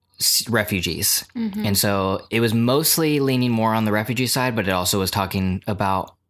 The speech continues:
Speaker 1: uh, immigration as well.
Speaker 2: Mm-hmm.
Speaker 1: And I loved this documentary.
Speaker 2: It's beautiful.
Speaker 1: I thought the, the way they shot it was so raw, but then also beautiful. But then the story was very open-ended.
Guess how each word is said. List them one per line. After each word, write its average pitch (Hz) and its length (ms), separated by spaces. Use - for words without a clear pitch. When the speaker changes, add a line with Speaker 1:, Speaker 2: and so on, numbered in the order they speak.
Speaker 1:
uh, 92 260
immigration 95 440
as 92 100
well. 98 340
Speaker 2:
Mm-hmm. 208 340
Speaker 1:
And 98 500
I 98 600
loved 90 760
this 95 180
documentary. 85 600
Speaker 2:
It's 95 120
beautiful. 214 580
Speaker 1:
I - 160
thought 110 300
the, 101 320
the 101 140
way 107 160
they 107 160
shot 98 340
it 110 260
was 101 260
so 101 580
raw, 113 580
but 113 140
then 101 140
also 98 280
beautiful. 101 680
But 98 180
then 107 400
the 104 180
story 117 1120
was 101 300
very 113 520
open-ended. 98 640